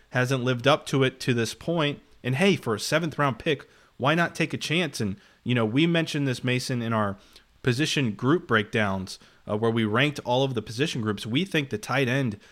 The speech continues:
is the weakest position group on this Miami Dolphins team. Once you get past Gesicki, it's not a lot of great options, at least options that haven't stepped up to this point. So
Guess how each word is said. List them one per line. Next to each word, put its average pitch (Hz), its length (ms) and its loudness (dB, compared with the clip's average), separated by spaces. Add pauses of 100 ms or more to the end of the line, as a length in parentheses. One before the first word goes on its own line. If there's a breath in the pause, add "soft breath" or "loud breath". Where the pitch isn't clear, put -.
(200 soft breath)
is 123 220 0
the 123 120 0
weakest 139 460 -4
position 123 360 -4
group 113 280 -4
on 131 260 -2
this 139 160 -6
Miami 131 280 -2
Dolphins 123 420 -2
team. 131 440 -2 (380 soft breath)
Once 139 240 0
you 170 60 -8
get 185 140 -2
past 175 280 0
Gesicki, 127 540 -4
it's - 380 -4 (300 soft breath)
not 139 280 0
a 175 60 2
lot 165 200 0
of 143 80 0
great 139 240 2
options, 131 420 0
at 113 100 -2
least 139 280 -2
options 135 380 2
that 120 100 0
haven't 123 280 0
stepped - 380 -4
up 131 340 -2 (360 soft breath)
to - 100 -4
this 110 160 -2
point. 113 360 -2
So 107 320 0